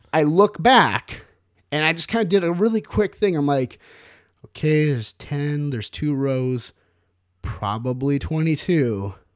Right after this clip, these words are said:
Fuck." And that's the moment where I was like, "Okay,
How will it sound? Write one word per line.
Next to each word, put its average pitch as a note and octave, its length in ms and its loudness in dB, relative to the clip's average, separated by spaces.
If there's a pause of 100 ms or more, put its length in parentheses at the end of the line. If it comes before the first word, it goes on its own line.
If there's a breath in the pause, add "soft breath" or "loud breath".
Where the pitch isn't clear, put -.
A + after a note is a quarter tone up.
(300)
Fuck." F#2+ 1800 -12 (540 loud breath)
And D#3+ 160 0
that's G#3 180 2
the D4 60 -2
moment A#3+ 380 4
where F3+ 140 6
I D#3+ 120 6
was D#3 220 2
like, C#3 160 -4
"Okay, A#2+ 420 -6